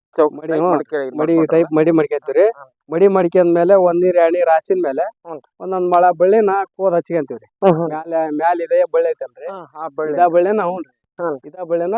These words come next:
Speaker 2: ಕೋದು ನಾವು ಈಗ
Speaker 1: ಅಂದ್ರ
Speaker 2: ನೆಚ್ಕೊಂತೀವಿ.
Speaker 1: ಬೇರೆ ಬೀಜ ಸಿಗಲ್ಲ, ಇದ ಬೀಜ, ಇದನ್ನ
Speaker 2: ಇದ ಬೀಜ,
Speaker 1: ಎಲೆ?
Speaker 2: ಹ್ಞೂ ರೀ, ಇದ
Speaker 1: ಅದನ್ನ
Speaker 2: ಎಲೆ.
Speaker 1: ಕೊಯ್ಕೊಂಬಂದು
Speaker 2: ಕೊಯ್ಕೊಳೋದು ಇಲ್ಲೇ ಹಚ್ಸೋದ್ರಿ.
Speaker 1: ಹಚ್ತೀರಿ.
Speaker 2: ಯಾರು ಒಯ್ಲಿಲ್ಲ ಅಂದ್ರೂನು ಎಷ್ಟ್ ಇದ್ರು ಕೋದ್ ಒಗಿತೀವ್ರಿ.
Speaker 1: ಹ್ಮ್, ಹ್ಮ್.
Speaker 2: ಇಲ್ಲಾಂದ್ರ
Speaker 1: ಅಂದ್ರೆ
Speaker 2: ಯಾರು
Speaker 1: ಯಾರು ಕೇಳ-
Speaker 2: ಬೇಕಂತ, ಹ್ಞೂ, ಯಾರು ಕೇಳ್ತಾರ ಅವ್ರಿಗೆ ಕೊಡ್ತಾ ಇರ್ತೀವಿ.
Speaker 1: ಹ್ಮ್, ಕೊಡ್ತೀರಿ. ಅದೇನ್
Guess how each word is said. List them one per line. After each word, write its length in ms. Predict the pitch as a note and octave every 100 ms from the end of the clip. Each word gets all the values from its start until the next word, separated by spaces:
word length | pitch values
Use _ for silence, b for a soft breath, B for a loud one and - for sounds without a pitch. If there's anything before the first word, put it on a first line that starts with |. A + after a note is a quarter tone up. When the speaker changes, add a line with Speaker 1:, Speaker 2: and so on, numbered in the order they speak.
| A3+
Speaker 2:
ಕೋದು 280 | G3 G3 G#3
ನಾವು 280 | F#3+ F3
ಈಗ 160 | E3 D#3
Speaker 1:
ಅಂದ್ರ 160 | A#3 A#3+
Speaker 2:
ನೆಚ್ಕೊಂತೀವಿ. 260 | F3 E3+
Speaker 1:
ಬೇರೆ 100 | G3
ಬೀಜ 220 | E3 F3 E3+
ಸಿಗಲ್ಲ, 320 | D#3+ D#3 C#3+
ಇದ 100 | C#3+ F3+ -
ಬೀಜ, 200 | E3+ E3 G3
ಇದನ್ನ 280 | E3+ F#3 G#3
Speaker 2:
ಇದ 160 | B3 A3+
ಬೀಜ, 20 |
Speaker 1:
ಎಲೆ? 160 | -
Speaker 2:
ಹ್ಞೂ 160 | G3+ G#3
ರೀ, 160 | F#3+ C#3+
ಇದ 120 | E3+
Speaker 1:
ಅದನ್ನ 140 | E3
Speaker 2:
ಎಲೆ. 180 | F3+ F#3
Speaker 1:
ಕೊಯ್ಕೊಂಬಂದು 580 | F3 E3 E3 F3 G#3+ A#3
Speaker 2:
ಕೊಯ್ಕೊಳೋದು 440 | F3+ G3 F#3+ G3
ಇಲ್ಲೇ 220 | A3+ F#3
ಹಚ್ಸೋದ್ರಿ. 440 | F3 D3+ C#3+ B2+ F3
Speaker 1:
ಹಚ್ತೀರಿ. 480 | D#3 _ B2+ B2 - _ _ -
Speaker 2:
ಯಾರು 320 | D3 G3+ F#3+
ಒಯ್ಲಿಲ್ಲ 380 | F3+ G3 G3+ G3+
ಅಂದ್ರೂನು 520 | G3 G3+ G#3+ G#3 F#3
ಎಷ್ಟ್ 200 | F3 F#3+
ಇದ್ರು 200 | F#3 G#3+
ಕೋದ್ 240 | - G3+
ಒಗಿತೀವ್ರಿ. 460 | F#3 D3 B2 A#2 F#3+
Speaker 1:
ಹ್ಮ್, 100 | E3+
ಹ್ಮ್. 200 | D#3+ D3 _ _ -
Speaker 2:
ಇಲ್ಲಾಂದ್ರ 320 | F3 A3+ B3+
Speaker 1:
ಅಂದ್ರೆ 240 | G#3+ G3
Speaker 2:
ಯಾರು 220 | F#3+ F#3+ G3+
Speaker 1:
ಯಾರು 120 | G3
ಕೇಳ- 160 | G#3
Speaker 2:
ಬೇಕಂತ, 280 | G#3 G3+ -
ಹ್ಞೂ, 260 | G#3+ A#3 F#3+
ಯಾರು 300 | F3 F#3 F#3
ಕೇಳ್ತಾರ 360 | F3+ E3+ G#3
ಅವ್ರಿಗೆ 200 | F#3+ D3+
ಕೊಡ್ತಾ 300 | - C3+ -
ಇರ್ತೀವಿ. 340 | A#2+ A2 E3 D3+
Speaker 1:
ಹ್ಮ್, 100 | C#3+
ಕೊಡ್ತೀರಿ. 340 | _ A#2+ _ -
ಅದೇನ್ 260 | G#3 A3+